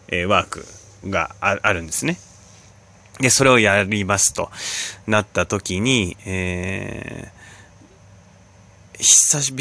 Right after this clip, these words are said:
々に、久々に、あの、僕と、えー、組む相手が女性だったんですよ。あの、それまでは本当僕、男性と二人一組でそれをやることが多かったので、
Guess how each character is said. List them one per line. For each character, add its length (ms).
々 100
に、 300
久 580
々 320
に、 200
あ 100
の、 520
僕 380
と、 240
え 600
ー、 440
組 180
む 60
相 200
手 80
が 100
女 160
性 220
だ 80
っ 80
た 140
ん 60
で 60
す 140
よ。 80
あ 120
の、 340
そ 140
れ 80
ま 160
で 60
は 100
本 180
当 80
僕、 460
男 200
性 200
と 100
二 200
人 80
一 220
組 280
で 340
そ 220
れ 160
を 260
や 160
る 80
こ 100
と 120
が 100
多 160
か 120
っ 40
た 160
の 100
で、 160